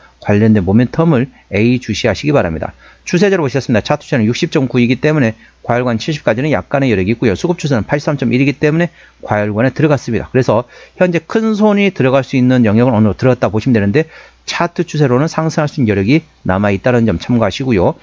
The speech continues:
목표 주가 일 차는 삼천오백 원, 이 차는 사천이백 원이고, 제가 다른 저항 때도 말씀드렸죠. 그 구간도 참고하시기 바랍니다. 손절 라인 일 차는 이천팔백 원, 이 차는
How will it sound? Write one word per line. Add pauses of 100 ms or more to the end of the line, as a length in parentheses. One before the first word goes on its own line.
(200)
목표
주가
일
차는
삼천오백
원,
이
차는
사천이백
원이고, (280)
제가
다른
저항
때도
말씀드렸죠. (320)
그
구간도
참고하시기
바랍니다. (200)
손절
라인
일
차는
이천팔백
원,
이
차는